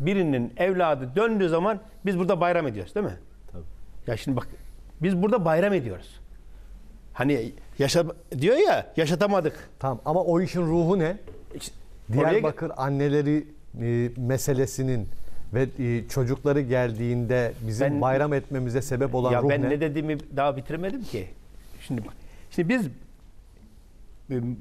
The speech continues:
Speaker 1: Diyarbakır anneleri evladına kavuştuğu zaman bayram ediyoruz. Yani yaşatıyoruz. Bak bir tanesi, bak te-, P K K terör örgütünün <clears throat> elinde, e, olan bir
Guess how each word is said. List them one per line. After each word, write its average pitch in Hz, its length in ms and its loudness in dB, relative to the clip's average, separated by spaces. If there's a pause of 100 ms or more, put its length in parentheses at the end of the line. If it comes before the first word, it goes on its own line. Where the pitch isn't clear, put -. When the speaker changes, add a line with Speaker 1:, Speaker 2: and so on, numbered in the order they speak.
Speaker 1:
Diyarbakır 190 560 2
anneleri 175 480 2
evladına 170 720 2
kavuştuğu 185 440 0
zaman 214 360 0 (120)
bayram 175 300 4
ediyoruz. 110 420 -8 (920)
Yani 254 440 4 (600)
yaşatıyoruz. 220 760 2 (760)
Bak - 200 -4
bir 156 60 -2
tanesi, 190 380 0 (380)
bak 123 160 -2
te-, - 100 -6 (280)
P 156 140 0
K 202 180 0
K 214 180 0
terör 196 240 2
örgütünün 165 560 2 (200)
<clears throat> 139 240 -2
elinde, 196 640 2 (960)
e, 127 300 4
olan 180 380 2 (120)
bir 190 260 2